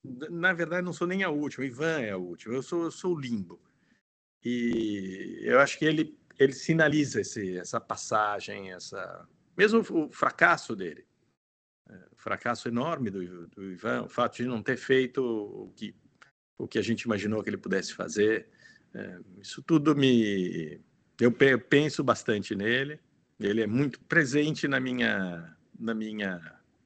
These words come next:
existência inteira, na minha vida intelectual, sem dúvida, e vai ficar, vai ficar comigo e vai morrer comigo.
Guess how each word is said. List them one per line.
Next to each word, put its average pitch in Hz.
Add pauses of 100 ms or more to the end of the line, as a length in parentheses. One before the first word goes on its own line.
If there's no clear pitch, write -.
(140)
existência 110
inteira, 147 (380)
na 110
minha 107
vida 110
intelectual, 107
sem 104
dúvida, 143
e 104 (520)
vai 123
ficar, 117 (460)
vai 135
ficar 147
comigo 160
e -
vai 180
morrer 165
comigo. 135